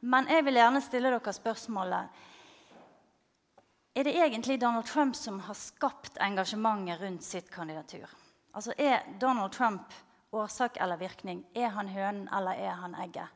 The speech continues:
Og min påstand er kanskje at han er mer egg enn høne. I løpet av, eh, vinteren som gikk, så ble det veldig tydelig at det var veldig mange velgere som ønsket seg noe annet enn de tradisjonelle kandidatene.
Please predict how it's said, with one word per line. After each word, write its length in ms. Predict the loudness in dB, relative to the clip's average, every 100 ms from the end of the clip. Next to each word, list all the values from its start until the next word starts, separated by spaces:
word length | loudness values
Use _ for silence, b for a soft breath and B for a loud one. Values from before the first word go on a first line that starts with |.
| B B -10
Og 120 | -6
min 200 | -4 -4
påstand 480 | -2 -2 0 -2 -2
er 140 | -6
kanskje 420 | -6 -10 -8 -8
at 160 | -8 -10
han 160 | -10 -8
er 80 |
mer 240 | -6 -6 -4
egg 180 | -4 -6
enn 140 | -10 -10
høne. 300 | -10 -10 -12 _ B B B B B B B _ _ _ _ _ -20 -20 _ _ -2
I 60 |
løpet 320 | 4 4 4
av, 420 | 4 6 6 6 2
eh, 380 | 0 2 2
vinteren 400 | 0 -4 -6 -6
som 120 | -2 0
gikk, 260 | 0 -4 B B B B B B B B B B _
så 140 | -8 2
ble 200 | 8 10
det 80 | 10
veldig 300 | 8 8 2
tydelig 420 | 0 4 6 6
at 140 | 4 0
det 120 | 4
var 360 | 8 8 6 4
veldig 260 | 6 6 6
mange 240 | 2 4
velgere 320 | 6 6 4 0
som 140 | -2
ønsket 320 | -6 -6 -8
seg 120 | -6
noe 100 | -2
annet 260 | 0 0 -4
enn 80 | -6
de 100 | -6
tradisjonelle 540 | -6 -8 -4 -2 -2
kandidatene. 640 | -6 -10 -8 -10 -10 -12